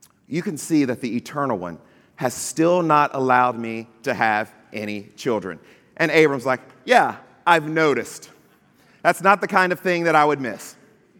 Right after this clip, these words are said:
"Why don't you," she says, "sleep with my servant girl?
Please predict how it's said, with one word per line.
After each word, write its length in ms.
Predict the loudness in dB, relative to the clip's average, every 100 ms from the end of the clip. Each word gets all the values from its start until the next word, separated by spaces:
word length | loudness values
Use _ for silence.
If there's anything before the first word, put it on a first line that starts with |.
| _ _ _ _ _ _ _ _ -12
"Why 340 | -2 2 4
don't 260 | 4 0 -2
you," 340 | -4 -4 -4
she 200 | -10 -18
says, 560 | -12 -10 -8 -10 -14 -20 _ _ _ _ _
"sleep 600 | -20 -16 -4 0 0 -2 -12 -20 _ _ _ _
with 220 | -2 -2 2
my 180 | 0
servant 600 | 0 -4 0 0 0 -4 -8
girl? 400 | -10 -10 -14